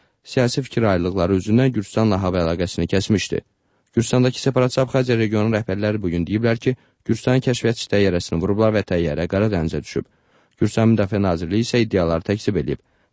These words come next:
Rəsmi Tbilisi doxsanıncı illərə qədər hərbi əməliyyatlardan sonra Abxaziya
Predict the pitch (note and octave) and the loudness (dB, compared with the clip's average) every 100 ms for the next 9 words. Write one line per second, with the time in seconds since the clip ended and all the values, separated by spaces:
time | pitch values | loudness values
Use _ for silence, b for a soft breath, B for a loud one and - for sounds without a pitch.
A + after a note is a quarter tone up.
0 | - C3 - D#3+ C#3+ C#3 C#3 B2 A#2 B2 | -2 0 0 -2 0 0 0 0 0 2
1 | A#2+ A#2+ A#2 G#2+ A#2 B2 B2+ A#2 G#2 G2+ | 2 2 2 2 0 0 0 0 2 2
2 | F#2+ D#2+ D#2+ D#2+ F2 - B2 B2 b - | 0 -2 -4 -2 -2 0 0 0 b -8
3 | G#2+ G2+ B2 A#2+ | -6 -2 0 2